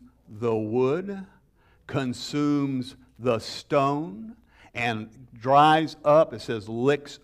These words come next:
up every bit of water out of the trench. You see, that was a cleansing fire. That's a fire that was acceptable, that God looked down and saw a sacrifice of his people and said, "Hey,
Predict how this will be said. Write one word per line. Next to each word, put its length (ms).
up 440
every 540
bit 600
of 220
water 540
out 160
of 80
the 80
trench. 720
You 100
see, 160
that 120
was 140
a 40
cleansing 540
fire. 460
That's 220
a 80
fire 420
that 80
was 160
acceptable, 640
that 120
God 300
looked 200
down 220
and 80
saw 280
a 40
sacrifice 720
of 120
his 160
people 300
and 60
said, 200
"Hey, 300